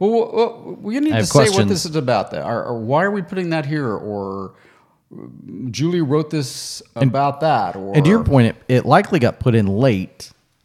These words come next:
Speaker 1: Maybe.
Speaker 2: which means not everyone
Speaker 1: Oh, that's the
Speaker 2: has
Speaker 1: worst.
Speaker 2: looked at it.
Speaker 1: Yeah, yeah.
Speaker 2: The two people who did look at it
Speaker 1: Loved it.
Speaker 2: know.
Speaker 1: Yes.
Speaker 2: And
Speaker 1: And they
Speaker 2: they're just making sure Julie's notebook paper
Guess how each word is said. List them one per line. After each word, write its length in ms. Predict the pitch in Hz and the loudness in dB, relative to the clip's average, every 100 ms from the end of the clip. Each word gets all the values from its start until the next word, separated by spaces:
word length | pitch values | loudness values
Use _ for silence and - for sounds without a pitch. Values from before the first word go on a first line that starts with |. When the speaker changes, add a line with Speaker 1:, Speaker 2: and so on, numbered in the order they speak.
| _ | _
Speaker 1:
Maybe. 380 | 135 127 123 101 - _ _ _ - | -14 -10 -10 -12 -16 _ _ _ -6
Speaker 2:
which 240 | 120 - | -4 -2
means 320 | 117 113 95 | 0 0 0
not 320 | 110 127 - 127 | 2 2 0 -2
everyone 800 | 127 135 123 123 120 113 113 104 | 0 0 2 2 2 0 -2 -2
Speaker 1:
Oh, 160 | 113 110 | -4 -4
that's 240 | 107 110 - - | -6 -8 -14 -12
the 100 | 110 | -4
Speaker 2:
has 160 | 120 | -4
Speaker 1:
worst. 380 | 95 127 143 - | 2 4 4 4
Speaker 2:
looked 100 | 131 | 2
at 80 | 104 | 2
it. 200 | 107 107 | 0 -2
Speaker 1:
Yeah, 280 | 120 95 - - _ | -4 -4 -6 -14 _
yeah. 240 | 117 104 - - _ 113 | 0 0 -2 -16 _ -4
Speaker 2:
The 100 | 120 | -4
two 300 | - 214 233 | -2 -2 -2
people 640 | 233 220 214 202 190 175 | -4 -2 2 4 4 4
who 120 | 151 | 4
did 240 | 131 247 | 4 4
look 220 | 214 127 120 | 4 4 4
at 180 | 117 | 4
it 220 | 120 113 - _ _ _ - | 4 0 -6 _ _ _ -4
Speaker 1:
Loved 280 | 151 180 127 | 2 2 2
it. 120 | - | 0
Speaker 2:
know. 640 | 131 208 180 107 123 220 - - | 6 8 8 6 4 0 -6 -2
Speaker 1:
Yes. 400 | 147 - - - _ _ - | -2 -2 -10 -14 _ _ -4
Speaker 2:
And 60 | 127 | 4
Speaker 1:
And 60 | 135 | 6
they 60 | |
Speaker 2:
they're 120 | 165 | 6
just 220 | 202 202 165 | 4 0 2
making 380 | 160 156 151 | 2 2 -2
sure 520 | 139 156 156 143 135 - _ _ _ _ _ _ - | -2 2 2 2 0 -8 _ _ _ _ _ _ -6
Julie's 460 | 104 131 139 123 | 2 4 4 4
notebook 420 | 110 139 131 - - | 2 2 0 -6 -2
paper 560 | 120 110 117 110 104 | -2 0 0 0 -2